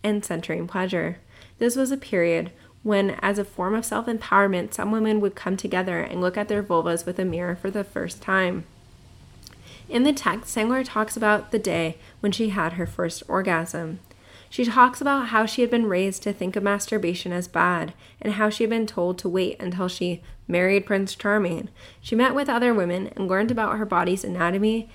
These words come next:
and different techniques for experiencing pleasure. On the one hand, this might seem like a small story, but I've included it because there's something very powerful in this one personal story. In this story, we can see the deleterious effects of restricting groups of people from knowledge about their own bodies.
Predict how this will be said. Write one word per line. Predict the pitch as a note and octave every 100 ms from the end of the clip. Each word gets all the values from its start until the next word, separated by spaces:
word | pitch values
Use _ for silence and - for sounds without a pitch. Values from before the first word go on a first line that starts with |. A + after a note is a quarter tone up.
| - -
and | G3
different | F#3+ A3 A3+
techniques | A#3+ A#3+ F#3 G3+ -
for | F#3+
experiencing | F#3 - F#3+ F3 - E3+
pleasure. | F#3 G3 G3 G3 - - - - - - - -
On | A#3
the |
one | A#3+ C#4 D4+
hand, | B3+ A3 G#3
this | A3
might | A3 A3
seem | A#3+ B3
like | A#3+
a | A3+
small | - F3+ F#3+
story, | - F#3+ E3 - - - - -
but | B3
I've | B3+ C4+
included | C4+ - C4+ C#4
it | D4+ D4+
because | B3+ B3 A#3+
there's | A3 A3
something | A#3+ B3 C#4 A#3+
very | G#3+ A3 G#3+
powerful | - F#3 F#3+ F#3 G#3+ G3 -
in | G3
this | F#3 F#3
one | E3+ E3
personal | E3 D#3+ - E3+
story. | - - - - F#3 - - - -
In | A3+
this | A#3+
story, | - A#3+ C#4
we | C#4
can | C#4+ B3+
see | - G#3+
the | G#3
deleterious | F3+ F3+ G#3+ A#3 G#3+ G#3+ A3
effects | A3+ - F3 - - - - -
of | -
restricting | A3 A3 A#3 A#3 C#4 C4
groups | A3 A3+
of | A3+
people | - A3+ A3+
from | A3 G#3
knowledge | F#3+ F3+ G3+ G3+
about | G3 F3+
their | F3+ E3
own | F#3 F3+
bodies. | E3+ E3 E3+ D#3 -